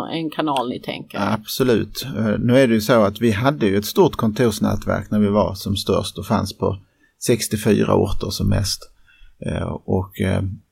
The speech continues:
Speaker 2: och det är ju mångt och mycket nedlagt. Och där står man inför det strategiska beslutet. Ska vi,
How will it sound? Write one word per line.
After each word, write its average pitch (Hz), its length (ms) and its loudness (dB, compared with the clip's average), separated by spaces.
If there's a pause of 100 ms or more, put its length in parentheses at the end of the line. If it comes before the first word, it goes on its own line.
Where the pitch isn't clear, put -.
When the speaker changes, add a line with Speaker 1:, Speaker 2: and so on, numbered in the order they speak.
(180)
Speaker 2:
och 110 120 2
det 117 140 6
är 101 280 2
ju 101 160 2
mångt 107 320 4
och 101 60 -2
mycket 104 280 2
nedlagt. - 520 0 (920)
Och 101 400 0 (640)
där 110 540 4
står 139 360 2
man 117 180 6
inför 107 220 2
det 107 80 2
strategiska 107 640 2
beslutet. 104 580 0
Ska 123 180 2
vi, 110 400 4